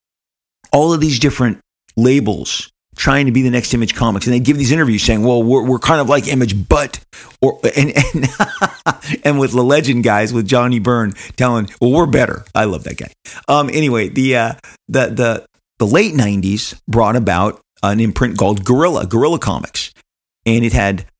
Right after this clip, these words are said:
writers such as Mark Waid, uh, Kurt Busiek, Carl Kiesel, all kind of getting together to, to, to promote a new line of books that they were gonna,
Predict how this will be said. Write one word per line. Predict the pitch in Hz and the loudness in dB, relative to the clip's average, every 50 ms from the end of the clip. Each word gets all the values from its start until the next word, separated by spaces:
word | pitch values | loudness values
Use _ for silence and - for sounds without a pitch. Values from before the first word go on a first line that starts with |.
| _ - | _ 0
writers | - 123 123 123 131 123 - | 2 2 2 2 0 0 -2
such | - 117 110 | -2 -2 -2
as | 95 104 | -2 0
Mark | 110 104 101 - | 0 0 0 2
Waid, | - 123 139 139 139 135 131 123 123 - - _ _ _ _ _ | 2 2 2 4 2 2 0 -2 -4 -6 -10 _ _ _ _ _
uh, | - 101 95 - - | -2 0 0 -2 -2
Kurt | - - 113 92 104 | -2 -2 -2 0 0
Busiek, | 113 135 143 - - 147 131 127 - - - - - _ _ _ - | 0 0 0 2 2 0 0 0 -2 -4 -4 -4 -6 _ _ _ -2
Carl | - 127 110 101 | 0 0 0 0
Kiesel, | - - - 147 143 - - 151 131 127 123 117 - _ _ _ - - _ - | -2 -2 0 0 0 0 0 0 0 2 0 -2 -4 _ _ _ -20 -8 _ 2
all | 117 120 120 120 | 2 4 4 2
kind | 117 - - 131 120 117 | -2 -2 0 0 2 2
of | 101 95 | 2 2
getting | 117 113 120 117 | 2 2 2 2
together | 110 95 110 107 104 104 101 101 95 - - - - _ _ | 2 2 2 2 4 4 2 2 0 -2 -6 -16 -20 _ _
to, | - - 120 113 104 98 98 - | -2 0 2 2 2 0 -2 -4
to, | - - - 113 104 95 | -8 -6 -2 -2 -2 -2
to | - - - 107 | -4 -6 -6 -6
promote | 104 - - 117 104 98 104 104 107 - - | -6 -2 -2 0 2 2 2 2 2 0 0
a | 113 104 | 0 2
new | 98 101 113 120 120 120 113 - - - | 2 2 4 4 4 2 2 0 -2 0
line | 107 107 110 107 | 0 2 2 2
of | 107 101 98 | 0 -2 0
books | 95 107 - - | -2 -2 -2 -2
that | - - | -2 0
they | - 135 151 | 2 2 2
were | 143 123 | 2 2
gonna, | 110 101 95 90 95 | 2 0 0 -2 -4